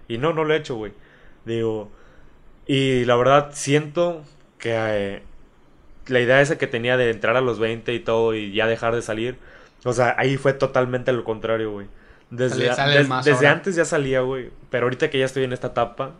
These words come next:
Speaker 1: sí, cabrón, o sea, salgo más, siento que tengo más tiempo libre, güey. Pero bueno, esa es mi parte, güey. ¿Tú qué
Speaker 2: Entonces,
Speaker 1: pedo?
Speaker 2: para ti significó, significaba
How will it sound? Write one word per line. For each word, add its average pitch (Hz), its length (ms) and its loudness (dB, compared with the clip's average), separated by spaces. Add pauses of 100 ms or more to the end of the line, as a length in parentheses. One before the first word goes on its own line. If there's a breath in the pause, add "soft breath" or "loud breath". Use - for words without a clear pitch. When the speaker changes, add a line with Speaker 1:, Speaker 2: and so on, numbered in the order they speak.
(140)
Speaker 1:
sí, 113 220 -8
cabrón, 98 400 -8
o 110 80 -10
sea, 107 120 -10
salgo 120 280 0
más, 120 320 -6 (140)
siento 139 280 -4
que 131 80 -4
tengo 131 220 -4
más 123 160 -8
tiempo 117 240 -8
libre, 101 300 -10
güey. 90 100 -20 (720 soft breath)
Pero 104 220 -4
bueno, 101 260 -4 (240)
esa 117 180 -4
es 151 60 -6
mi 123 100 -4
parte, 113 380 -2
güey. 92 160 -12 (200)
¿Tú 117 120 -10
qué 139 80 -4
Speaker 2:
Entonces, 147 180 0
Speaker 1:
pedo? 104 80 -8
Speaker 2:
para 143 200 2
ti 165 140 -4
significó, 156 840 -4 (920)
significaba 139 840 -4